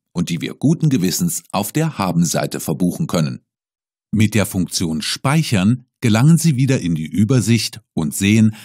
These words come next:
dass hier diese Punkte, diese Nutzwerte in der rechten Spalte vermerkt wurden. Noch ein letztes gutes Beispiel ist, hier bei den Vertriebs- und Verkaufszielen, der Aufbau neuer Vertriebswege.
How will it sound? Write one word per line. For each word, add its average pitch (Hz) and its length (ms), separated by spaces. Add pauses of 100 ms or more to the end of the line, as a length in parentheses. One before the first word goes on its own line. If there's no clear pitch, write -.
(120)
dass 107 220
hier 180 300
diese 165 400
Punkte, 117 580 (100)
diese 82 280
Nutzwerte 107 720 (260)
in 143 140
der 180 180
rechten 104 340
Spalte 92 400
vermerkt 139 520
wurden. 73 340 (1040)
Noch 95 320
ein 73 200
letztes 101 520
gutes 90 380
Beispiel 87 440
ist, - 360 (200)
hier 92 280
bei 76 180
den 73 160
Vertriebs- - 500
und 76 140
Verkaufszielen, 98 920 (300)
der 165 260
Aufbau 131 460
neuer 82 380
Vertriebswege. 127 920